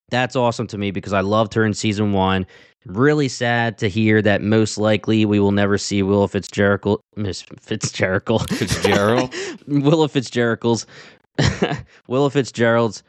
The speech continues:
Speaker 1: Roscoe ever again. It makes sense. We know he's a drifter. We know that he goes from town to town. It's pretty much an anthology series for the books and for the T V show. So, sad to say, we probably won't ever see Finley or Roscoe again.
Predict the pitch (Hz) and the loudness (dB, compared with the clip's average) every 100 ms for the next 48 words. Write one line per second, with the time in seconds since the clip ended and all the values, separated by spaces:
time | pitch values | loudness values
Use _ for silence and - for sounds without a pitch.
0 | - 101 107 101 - 107 104 107 107 98 | -6 0 2 0 -2 -2 -2 -2 -4 -2
1 | 101 87 113 120 117 117 120 120 151 160 | -2 -2 0 2 2 0 -2 -2 0 0
2 | - - 110 110 - 120 127 127 123 113 | -2 -2 0 0 0 0 2 2 2 0
3 | 92 104 101 - 104 104 110 110 110 104 | 0 2 2 0 -2 0 0 2 0 0
4 | 92 107 98 98 - 107 101 95 - 101 | 0 0 0 -4 -2 0 0 -2 -2 0
5 | 101 98 - 110 104 101 98 101 101 95 | 0 -2 -4 -4 -2 0 -2 -2 -4 -2
6 | 101 98 98 98 - 101 98 95 - 92 | 0 0 0 -2 -6 -2 0 -2 -4 -8
7 | 80 120 113 - 107 101 104 98 104 98 | 0 0 0 -2 -6 -4 -4 -4 -4 -4
8 | 92 101 95 95 - - - 156 147 143 | -4 -2 -2 -2 -8 -12 -2 2 2 0
9 | 131 _ _ _ - 131 123 113 - 117 | -2 _ _ _ -8 -2 0 -2 -4 -2
10 | 110 110 - 110 110 107 107 107 104 - | -2 -4 -2 0 0 0 0 0 0 -2
11 | 104 - 104 104 104 104 - 104 98 95 | -6 -2 -2 0 0 -2 -2 -2 2 2
12 | 92 - 101 95 95 104 117 | 0 0 -2 -2 -2 -4 -6